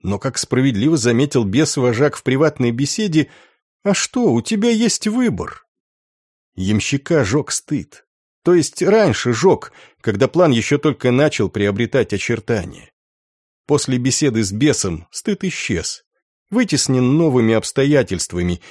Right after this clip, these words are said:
и ямщик лишь сейчас заметил, что уже, считай, сутки живёт без стыда.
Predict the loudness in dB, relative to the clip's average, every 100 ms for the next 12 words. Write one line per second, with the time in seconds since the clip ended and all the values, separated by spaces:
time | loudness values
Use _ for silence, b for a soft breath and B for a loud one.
0 | b b b b -2 0 2 0 0 -4
1 | 0 0 0 -2 -4 -2 0 0 2 0
2 | 2 2 0 -4 -4 -2 0 2 2 0
3 | -2 -4 0 0 0 0 0 0 0 -4
4 | -4 b b b _ -10 -2 0 2 0
5 | 0 -2 -2 -4 -8 -8 -8 -12